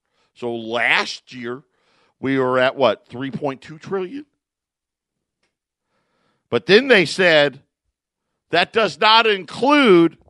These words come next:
the one point nine trillion, uh, in sp-, uh, stimulus relief that's being patro-, uh, proposed.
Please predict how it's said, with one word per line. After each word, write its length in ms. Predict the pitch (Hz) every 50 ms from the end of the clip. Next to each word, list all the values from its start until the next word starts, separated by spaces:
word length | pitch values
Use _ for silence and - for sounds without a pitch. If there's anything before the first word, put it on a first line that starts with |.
| _ _ _ _ _ _ _ _ _ _
the 400 | - 156 170 175 170 165 165 165
one 260 | 165 165 196 220 240
point 380 | 240 - - 214 220 214 185 165
nine 400 | 190 190 208 214 214 214 214 202
trillion, 760 | 165 - - - 220 220 220 220 208 202 196 202 196 180 160 - - - _ _
uh, 320 | - - 170 175 175 175 180 -
in 280 | 190 190 185 180 180 -
sp-, 320 | - - - - 220 214 -
uh, 280 | - 175 170 160 160 160
stimulus 640 | - - - 240 247 240 247 220 214 214 208 185 -
relief 440 | 190 202 202 202 208 208 214 208
that's 240 | _ 202 185 175 123
being 340 | 127 151 196 208 214 208 190
patro-, 540 | - 208 185 - - - 208 202 202 202 - -
uh, 260 | 175 170 170 165 165
proposed. 720 | - - 180 180 170 - - 208 208 202 196 202 190 -